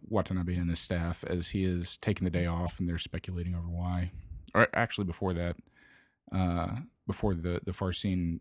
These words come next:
we have a, a little bit of characterization for his staff where Toyo, the, the young girl on the staff, makes a joke about bureaucracy, about how, uh, the, the joke is that,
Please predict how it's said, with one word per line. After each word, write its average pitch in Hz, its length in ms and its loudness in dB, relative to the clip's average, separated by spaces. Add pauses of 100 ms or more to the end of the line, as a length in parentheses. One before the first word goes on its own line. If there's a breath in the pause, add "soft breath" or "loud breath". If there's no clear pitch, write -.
we 95 120 0
have 92 160 2
a, 87 200 -2 (520)
a 113 60 0
little 120 220 6
bit 98 120 4
of 87 100 -2
characterization 87 680 0
for - 160 -2
his 85 160 0
staff 87 500 -2
where 87 260 0
Toyo, 87 420 0
the, 87 360 -2 (300)
the 104 120 0
young 90 180 4
girl 90 240 0
on 87 140 0
the 87 60 0
staff, 90 440 -2 (480 loud breath)
makes 98 240 8
a - 20 0
joke 85 280 2
about 85 280 0
bureaucracy, 85 880 0 (760 soft breath)
about 80 180 2
how, 85 460 -2 (120)
uh, - 200 -6 (120)
the, 98 140 -2 (140)
the 92 100 -4
joke 85 260 -2
is 85 320 -4 (1900 loud breath)
that, 85 320 0